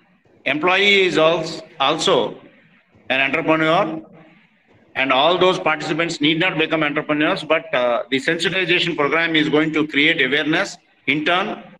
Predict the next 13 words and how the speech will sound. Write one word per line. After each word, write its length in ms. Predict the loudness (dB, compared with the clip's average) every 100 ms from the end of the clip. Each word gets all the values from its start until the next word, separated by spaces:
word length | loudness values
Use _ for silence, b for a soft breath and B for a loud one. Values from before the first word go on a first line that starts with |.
| _ _ _ _ -6
and 120 | -2
the 80 | 0
word 240 | 2 2
of 160 | 2 2
mouth 220 | 0 2
is 140 | 0
going 240 | 2 0 0
to 100 | -4
spread 520 | -2 -2 -2 -2 -6 -8 -2
the 100 | -2
importance 480 | 2 0 0 -2
of, 200 | -4 -4 -4
uh, 240 | -4 -4